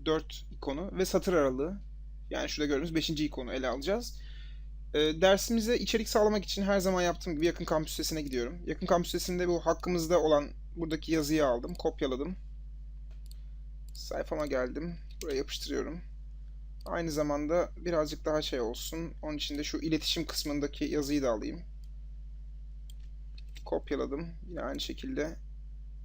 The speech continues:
Word belgeme geldim, buraya da yapıştırdım. Şimdi seçtiğim her şeyin üzerindeki stilleri kaldırdım. Gördüğüm üzere şu an yazı editörümde gözükmekte.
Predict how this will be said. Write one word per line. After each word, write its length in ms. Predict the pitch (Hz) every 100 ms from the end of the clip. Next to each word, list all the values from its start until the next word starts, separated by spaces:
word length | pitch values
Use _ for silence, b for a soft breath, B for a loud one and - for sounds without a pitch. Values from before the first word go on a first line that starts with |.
| - - - - - - - - - - - - - - -
Word 380 | 147 147 139 135
belgeme 340 | 127 127 123
geldim, 400 | 143 131 123 165 - - -
buraya 140 | -
da 40 | 143
yapıştırdım. 460 | 139 - - 113 - - b b b b
Şimdi 180 | - 202
seçtiğim 360 | 220 196 - 208
her 100 | 196
şeyin 200 | - 185
üzerindeki 360 | 175 180 170
stilleri 300 | - 170 160
kaldırdım. 600 | - 143 135 127 123 151 202 - - - - - - - b b b b b b - -
Gördüğüm 440 | 208 220 214 247
üzere 400 | 202 156 180 226 -
şu 260 | - - 208
an 200 | 185 - - - - - - - - - - -
yazı 420 | 202 170 180 247 - - - - - - - - - - -
editörümde 480 | 196 185 170 143 165
gözükmekte. 760 | 185 170 165 160 143 - 202